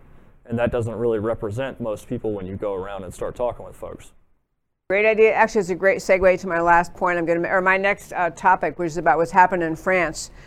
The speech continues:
Speaker 2: They got a hundred fourteen thousand people in the streets, and the president, Macron, just said, "You know, on second thought, we're gonna back off on this covid passport." We'll get to that in a moment. Seth Keshel, this was so informative.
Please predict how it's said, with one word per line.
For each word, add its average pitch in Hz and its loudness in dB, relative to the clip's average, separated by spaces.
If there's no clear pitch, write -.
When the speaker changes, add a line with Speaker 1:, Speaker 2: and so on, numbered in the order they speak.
Speaker 2:
They 175 0
got 180 6
a 180 -4
hundred 196 0
fourteen 185 0
thousand 185 2
people 226 -2
in 220 -2
the 208 0
streets, 339 0
and 196 0
the 185 0
president, 214 2
Macron, 208 2
just 196 -4
said, 202 2
"You 226 -6
know, 240 2
on 214 0
second 208 -4
thought, 185 6
we're 175 -4
gonna 175 -4
back 160 2
off 160 4
on 156 -4
this 156 -6
covid 156 -4
passport." 160 -4
We'll 170 -2
get 233 2
to 233 0
that 180 6
in 170 -2
a - 0
moment. 165 -2
Seth 254 4
Keshel, 220 2
this 214 0
was 175 -4
so 247 4
informative. 170 0